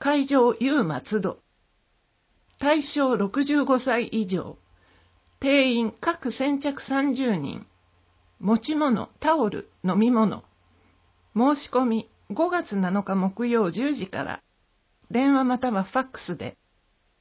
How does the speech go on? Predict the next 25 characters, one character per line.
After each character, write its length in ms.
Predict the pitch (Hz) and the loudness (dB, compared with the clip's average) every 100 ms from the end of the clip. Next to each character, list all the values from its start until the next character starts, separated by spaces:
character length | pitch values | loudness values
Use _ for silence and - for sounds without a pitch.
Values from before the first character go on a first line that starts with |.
| _ _ _ _ _ _ _ _ _ _ _ _ _ _ _ _ _ _ | _ _ _ _ _ _ _ _ _ _ _ _ _ _ _ _ _ _
介 280 | 277 330 339 | -2 0 0
護 120 | 349 | -2
者 160 | 294 220 | 2 2
の 160 | 170 | 0
集 360 | - 147 160 135 | -4 -4 -2 -4
い。 100 | - _ _ _ _ _ _ _ _ _ _ _ - | -8 _ _ _ _ _ _ _ _ _ _ _ -2
日 300 | 320 294 214 | -2 0 0
時、 240 | 160 - _ _ - | -2 -8 _ _ 0
五 180 | 302 | 2
月 220 | 311 311 180 | 2 0 -2
十 240 | 233 233 | 0 2
五 140 | 208 190 | 2 2
日 160 | 190 - - | 0 -4 -6
金 300 | 233 247 247 | 2 4 4
曜 280 | 240 180 180 | 2 0 0
十 260 | 240 294 | 2 2
五 140 | 262 262 | 4 2
時 160 | 208 | 0
か 140 | - 175 | -2 -2
ら 160 | 165 | 0
十 200 | 190 233 | 2 2
六 300 | 233 - 233 | 2 0 -2
時。 260 | 156 147 - _ _ _ _ _ _ _ _ | -2 -6 -8 _ _ _ _ _ _ _ _
会 280 | - 277 262 | 0 2 4
場、 360 | 262 247 233 | 4 4 2